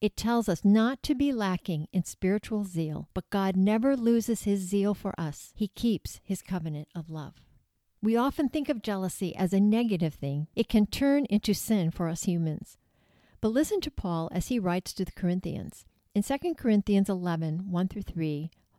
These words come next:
Paul says, "I'm jealous for you with a godly jealousy.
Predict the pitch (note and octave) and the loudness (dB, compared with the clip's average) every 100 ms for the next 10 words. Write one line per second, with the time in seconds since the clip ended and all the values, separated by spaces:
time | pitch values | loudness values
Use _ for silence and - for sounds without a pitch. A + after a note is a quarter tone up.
0 | _ G#3+ G#3 - G#3 G3 G3 G3+ F#3+ G#3 | _ -4 -2 0 -2 0 0 0 0 -2
1 | G3+ E3 E3+ - - _ _ - G3+ F3+ | 0 -2 -4 -8 -14 _ _ -4 -2 4
2 | F#3+ F3 D#3 - F#3+ F#3 D#3 D3+ - F3 | 4 4 0 -4 -4 -2 -2 -6 -6 -4
3 | G3 - D#3 C#3 - _ _ _ - D3+ | -4 -6 -6 -6 -10 _ _ _ -4 -4
4 | D3 - - | -6 -10 -12